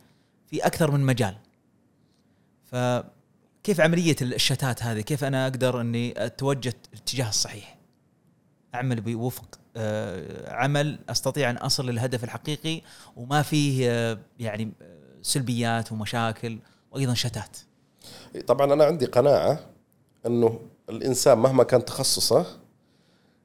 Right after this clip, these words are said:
Speaker 2: قبل التخصص الإنسان عنده سمات خاصة فيه.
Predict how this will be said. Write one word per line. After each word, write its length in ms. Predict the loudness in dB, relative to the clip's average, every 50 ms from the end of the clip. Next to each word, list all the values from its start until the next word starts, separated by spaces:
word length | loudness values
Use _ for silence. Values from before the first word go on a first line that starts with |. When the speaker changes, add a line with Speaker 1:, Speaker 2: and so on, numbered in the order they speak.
| _ _ _ -20 -14 4 6
Speaker 2:
قبل 200 | 6 6 8 4
التخصص 760 | 2 0 0 -2 -2 -2 -2 0 2 2 2 2 2 -2 -4 -4 -4
الإنسان 500 | -4 0 2 2 2 6 6 8 8 8
عنده 240 | 6 6 4 4
سمات 400 | 4 4 4 6 6 6 4 2
خاصة 320 | -2 -2 -2 -2 0 -4 -4
فيه. 240 | -6 -6 -8 -8